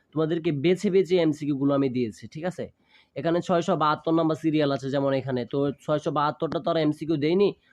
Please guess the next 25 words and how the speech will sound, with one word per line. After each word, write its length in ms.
তোমাদেরকে 400
অনেক 300
জায়গা 280
বাদ 240
দিয়ে, 280
তোমাদের 300
সিলেবাস 460
অনুযায়ী 440
মাঝখানে, 520
আহ, 120
চোদ্দ 680
অধ্যায় 300
বাদ, 280
আর 320
অষ্টম 340
অধ্যায় 280
বাদ, 200
এভাবে, 420
আহ, 640
পঞ্চম 340
অধ্যায় 280
বাদ, 240
এভাবেও 340
অধ্যায় 300
বাদ 180